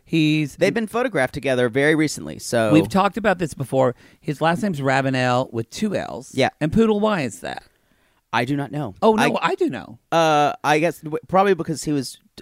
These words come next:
Speaker 2: uh, basically, he might have been owned
Speaker 1: No,
Speaker 2: by
Speaker 1: that's,
Speaker 2: the Ravenels.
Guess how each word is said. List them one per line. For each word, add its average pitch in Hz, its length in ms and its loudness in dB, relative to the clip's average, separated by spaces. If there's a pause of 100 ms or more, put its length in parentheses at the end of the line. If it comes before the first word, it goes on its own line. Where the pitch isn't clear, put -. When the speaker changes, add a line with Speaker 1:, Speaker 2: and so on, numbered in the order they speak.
Speaker 2:
uh, 117 220 0
basically, 127 640 -4
he 139 80 -6
might 123 160 -4
have 113 40 -4
been 117 160 -4
owned 110 420 -6 (160)
Speaker 1:
No, 196 200 4
Speaker 2:
by 151 140 2
Speaker 1:
that's, 120 80 0
Speaker 2:
the 123 80 2
Ravenels. 120 240 2